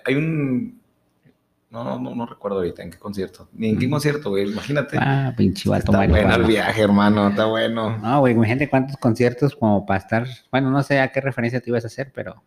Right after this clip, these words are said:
Speaker 1: Sí, para estarte acordando de los, de los detalles, hay, hay grupos que yo no me acuerdo haber visto,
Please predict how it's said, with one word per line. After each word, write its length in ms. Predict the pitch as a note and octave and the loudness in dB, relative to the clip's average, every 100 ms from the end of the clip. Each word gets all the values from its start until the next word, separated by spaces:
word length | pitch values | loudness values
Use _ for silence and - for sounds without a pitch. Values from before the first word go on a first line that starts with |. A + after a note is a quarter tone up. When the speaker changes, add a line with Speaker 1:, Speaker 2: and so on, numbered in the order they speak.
| _ _ _ _ _ _ _ | _ _ _ _ _ _ _
Speaker 1:
Sí, 160 | - | -6
para 200 | E3 C#3 | 0 0
estarte 200 | A2 C3 F3 | 0 -2 -2
acordando 420 | D3 B2+ C3+ D#3+ | 0 2 2 0
de 80 | D#3 | 0
los, 340 | B2+ G#2+ - | 0 -2 -6
de 80 | A#2 | -4
los 160 | A2+ | -2
detalles, 540 | A2 A2 C#3+ D#3+ - - _ - | -4 -4 -4 -6 -10 -18 _ -6
hay, 480 | A2+ D3+ D#3+ E3 - | -2 -2 -2 -6 -4
hay 400 | C#3 D#3 D3+ C#3 | -2 0 -4 -4
grupos 760 | D3 F3 - G3 G3 - _ _ _ _ _ _ - | -2 -2 -2 -4 -6 -12 _ _ _ _ _ _ -10
que 100 | A#2 | -2
yo 140 | B2+ | 0
no 80 | D#3 | 0
me 60 | C#3+ | -2
acuerdo 420 | - A#2 C3 A#2 | -2 0 0 0
haber 240 | A2 A#2+ | 0 0
visto, 400 | C3+ D3+ - C#4 | -2 -6 -10 -16